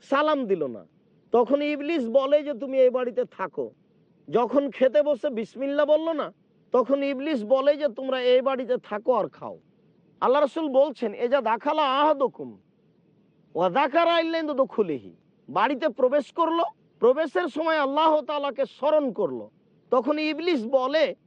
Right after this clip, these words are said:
যে, "এই বাড়িতে তোমাদের থাকার জায়গা নেই।" খেতে বসে যখন বিসমিল্লাহ বলে,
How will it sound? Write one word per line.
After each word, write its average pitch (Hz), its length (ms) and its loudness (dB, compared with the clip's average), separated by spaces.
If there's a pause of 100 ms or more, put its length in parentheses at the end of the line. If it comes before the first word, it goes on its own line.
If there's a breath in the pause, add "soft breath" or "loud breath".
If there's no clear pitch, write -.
(220)
যে, 226 240 2 (100)
"এই 320 280 0
বাড়িতে 302 440 0
তোমাদের 240 560 0 (140)
থাকার 285 420 0
জায়গা 196 280 -2
নেই।" 107 200 -12 (560)
খেতে 262 300 0
বসে 330 300 -4
যখন 277 380 -2
বিসমিল্লাহ 311 640 -4
বলে, 320 280 -2